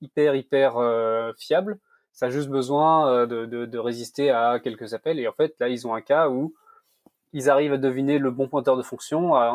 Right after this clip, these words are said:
en, euh, quatre mille quatre-vingt-seize, euh, essais maximum. Voilà, il y a, il y a, c-, cette faille, je la, je la trouve intéressante à suivre parce que c'est vraiment, on a tout le process de, tiens, on a trouvé un bug,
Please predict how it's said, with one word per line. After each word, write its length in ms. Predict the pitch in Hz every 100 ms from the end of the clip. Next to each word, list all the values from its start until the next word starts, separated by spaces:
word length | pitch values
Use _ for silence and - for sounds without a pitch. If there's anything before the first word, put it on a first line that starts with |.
| 127
en, 340 | 131 143 143
euh, 80 | 120
quatre 260 | 113 135 -
mille 160 | 143
quatre-vingt-seize, 760 | 143 127 131 127 - 139 147 127
euh, 720 | 120 113 110 110 110 110 113 113
essais 340 | 127 - 135
maximum. 540 | 135 117 - 120 104 117 _ _ _ _ _ _ _ _ _ _ -
Voilà, 140 | 123 -
il 60 |
y 40 | 123
a, 120 | 123
il 60 | 131
y 40 |
a, 320 | 123 123 123
c-, 160 | 123 - _ -
cette 220 | 175 -
faille, 220 | 220 208
je 120 | 185
la, 100 | 175
je 60 | 156
la 60 |
trouve 160 | 180 190
intéressante 400 | 190 196 196 202
à 40 |
suivre 160 | 190 226
parce 100 | 185
que 80 | 143
c'est 80 | 151
vraiment, 240 | 156 180 -
on 80 | 160
a 80 | 147
tout 160 | -
le 80 | 214
process 400 | 185 165 156 175
de, 220 | 139 143 -
tiens, 160 | -
on 60 | 165
a 80 | 139
trouvé 240 | - 143
un 80 | 135
bug, 380 | 127 160 170